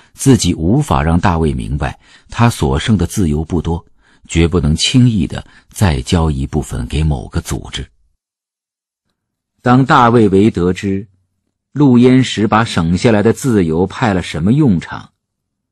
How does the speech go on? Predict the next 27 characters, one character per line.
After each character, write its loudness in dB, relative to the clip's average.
他 -10
恶 -14
心 -8
地 -8
笑 -12
出 -14
了 -14
声 -12
儿。 -20
用 6
场 0
之 0
一 -2
是 -6
一 -4
个 -8
长 -16
着 -20
深 -2
绿 0
色 -10
头 -12
发 -12
的 -16
女 -16
孩 -20
子。 -20